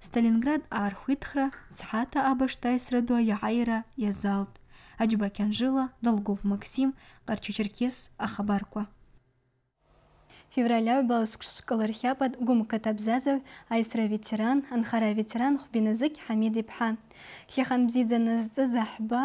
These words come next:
лыскәшкы аарықәхта дыџьгара ркәаб. Лыбзазара аԥны иншаз ааншарақәа лсабиқәеи ауааҭ рсабиқәеи иралҳәхеит.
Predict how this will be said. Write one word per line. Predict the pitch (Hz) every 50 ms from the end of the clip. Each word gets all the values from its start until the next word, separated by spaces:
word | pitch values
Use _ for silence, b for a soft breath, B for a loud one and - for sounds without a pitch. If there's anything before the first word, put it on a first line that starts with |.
| 285 285 - _ _
лыскәшкы | 240 240 240 - - - - - 240
аарықәхта | 220 226 285 302 - - - - 254 240
дыџьгара | - 240 220 240 220 - 233 226 220 214 208 220
ркәаб. | 214 - 226 220 220 - B B B B B B B -
Лыбзазара | 247 226 240 233 226 226 226 220
аԥны | 220 220 240 277 277 247
иншаз | 220 214 226 - - 240 254 254 240 -
ааншарақәа | - - 220 208 214 214 - - 247 254 269 277 233 226 - 240 226 220 B B B B
лсабиқәеи | - 233 226 - - 226 214 214 240 294 294 294 247 226 208
ауааҭ | 220 220 220 214 214 226 220
рсабиқәеи | 226 - 240 220 214 226 277 302 302 - 262 262 254 - -
иралҳәхеит. | 240 233 220 208 214 214 214 214 - - - 226 220